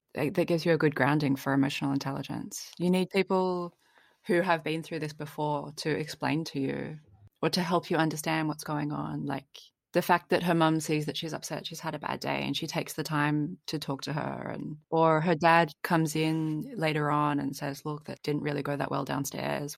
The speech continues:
It's not addressed at all, but it's, um, if you don't have,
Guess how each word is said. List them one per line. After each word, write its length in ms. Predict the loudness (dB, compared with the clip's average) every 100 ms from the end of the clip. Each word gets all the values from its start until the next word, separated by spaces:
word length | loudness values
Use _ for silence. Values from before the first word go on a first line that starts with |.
| 2
It's 440 | 2 2 -4 -4 4
not 220 | 4 4
addressed 520 | 2 4 4 2 -6
at 140 | -4 -2
all, 400 | 0 0 -2 -2
but 140 | -2 0
it's, 400 | -4 -6 -4 0
um, 440 | 2 0 -2 -6 -4
if 200 | 0 2
you 40 |
don't 180 | 2 0
have, 440 | -2 -2 -2 -4